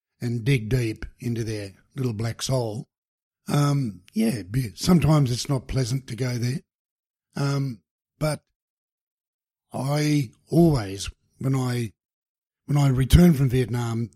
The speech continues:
the places where I wanted to serve were training institutions because I wanted to pass on what I had learned because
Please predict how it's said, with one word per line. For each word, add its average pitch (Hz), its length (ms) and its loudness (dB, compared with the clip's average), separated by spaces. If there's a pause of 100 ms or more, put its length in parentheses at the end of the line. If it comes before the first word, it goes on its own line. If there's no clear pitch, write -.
(160)
the 131 80 -4
places 143 500 2
where 135 160 0
I 131 100 0
wanted 120 300 -2
to 107 80 -6
serve 120 480 -6 (120)
were 113 120 -6
training 120 440 -4
institutions - 680 -10 (600)
because 127 220 -6
I 151 120 4
wanted 160 280 4
to 120 60 -4
pass 120 440 -2
on 107 340 -6 (680)
what 131 160 -4
I 127 180 -4
had 110 160 -6
learned 107 440 -4 (540)
because 113 460 -8